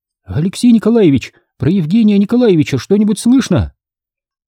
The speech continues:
«Пока ничего, Ольга. Дай-ка нам папку с его координатами, а сама иди погуляй, поешь мороженого. Если кто будет тебя спрашивать, скажу, что ушла по делам». «Ладно».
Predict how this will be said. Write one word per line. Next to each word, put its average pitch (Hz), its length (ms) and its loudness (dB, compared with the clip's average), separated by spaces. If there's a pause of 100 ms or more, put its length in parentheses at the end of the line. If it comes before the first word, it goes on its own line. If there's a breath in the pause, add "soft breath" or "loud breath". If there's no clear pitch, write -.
«Пока 120 340 -2
ничего, 180 440 -2
Ольга. 123 560 0 (600)
Дай-ка 135 380 0
нам 160 160 2
папку 196 340 -4
с - 60 -8
его 156 200 0
координатами, 123 800 -2 (360)
а 120 160 -6
сама 160 300 -2
иди 135 240 0
погуляй, 127 680 0
поешь 160 320 -2
мороженого. 131 720 0 (480)
Если 123 420 -2
кто 165 180 -4
будет 151 280 0
тебя 156 200 -2
спрашивать, 135 640 -4 (300)
скажу, 117 460 -2
что - 180 -4
ушла 175 240 -2
по 196 100 -2
делам». 123 540 0 (680)
«Ладно». 180 640 -2